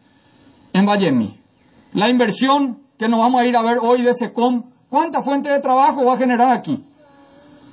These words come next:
Para eso tiene que haber seguridad. La inversión de una empresa italiana que quiere también invertir acá, en Vallemí, en San Lázaro.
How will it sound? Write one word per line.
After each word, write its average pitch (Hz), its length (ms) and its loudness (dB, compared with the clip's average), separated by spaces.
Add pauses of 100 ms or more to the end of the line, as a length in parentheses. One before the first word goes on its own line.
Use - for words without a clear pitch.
(120)
Para 247 240 0
eso 285 180 2
tiene 294 220 0
que 285 60 2
haber 285 180 2
seguridad. 294 640 2 (1200)
La 226 160 2
inversión 269 760 0 (580)
de 202 100 2
una 269 220 4
empresa 254 340 0
italiana 269 500 0
que 254 120 -2
quiere 262 200 -4
también 247 320 -4
invertir 247 400 0
acá, 247 400 0 (1000)
en 220 100 2
Vallemí, 233 400 2
en 262 100 4
San 214 200 2
Lázaro. 240 480 -2